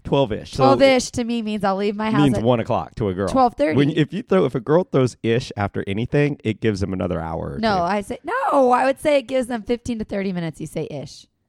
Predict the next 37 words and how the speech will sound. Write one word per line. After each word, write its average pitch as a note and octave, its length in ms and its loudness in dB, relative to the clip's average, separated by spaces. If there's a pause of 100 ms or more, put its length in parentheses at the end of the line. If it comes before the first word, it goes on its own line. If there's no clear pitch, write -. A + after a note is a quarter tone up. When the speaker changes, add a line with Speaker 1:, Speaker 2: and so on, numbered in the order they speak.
(320)
Speaker 1:
Y-, - 240 -14
y-, C#3+ 140 -4
yeah. C4+ 180 2
Speaker 2:
Ish - 140 4
is C#4 100 -2
my A#3 120 0
Speaker 1:
In G#3 40 0
the F#3+ 300 2 (100)
Speaker 2:
favorite. D3+ 60 6
Speaker 1:
real D3+ 320 4
world, E3+ 340 2
that's B2 180 0
it. A#3 60 6
But - 260 4
Speaker 2:
Four-ish. C3 160 2
Speaker 1:
girls C#3 320 2
use C3 280 0
ish. B2+ 360 2 (220)
You D3 180 -4
just D#3 220 -2
try D#3 160 0
to D3+ 80 0
use E3 240 4
it C3+ 160 4
like, A2+ 240 -4
"Well, F#2+ 140 -2
I F2 100 -4
told C3 260 -2
you G2+ 60 -2
I E2 40 -4
was E2+ 100 -8
gonna F2 100 -8
be F2+ 100 -4
here F#2 100 -4
at F2 80 -10
twelve F#2 220 -4
thirty." B2 380 0